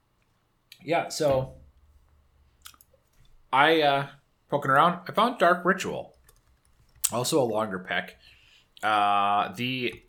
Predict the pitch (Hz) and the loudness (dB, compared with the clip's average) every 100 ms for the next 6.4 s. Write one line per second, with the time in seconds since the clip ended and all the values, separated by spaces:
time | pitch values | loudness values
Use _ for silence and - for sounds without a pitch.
0 | _ - 123 214 277 233 196 147 151 - | _ 0 2 2 0 0 -2 -2 -8 -4
1 | 135 - 87 76 - _ _ _ - - | -4 -2 -6 -10 -20 _ _ _ -20 -8
2 | 101 90 90 90 95 90 80 - 90 85 | -4 -4 -4 -12 -8 -6 -6 -6 -10 -12
3 | - - _ _ _ - _ _ _ _ | -16 -20 _ _ _ -20 _ _ _ _
4 | - 110 104 104 98 - - 143 135 135 | -12 -2 0 0 -4 -8 -2 0 0 -4
5 | 127 120 117 110 101 95 - 117 - 120 | -4 -2 0 -2 -4 -6 -8 -8 -8 -6
6 | 95 - - - | -6 -6 -10 -12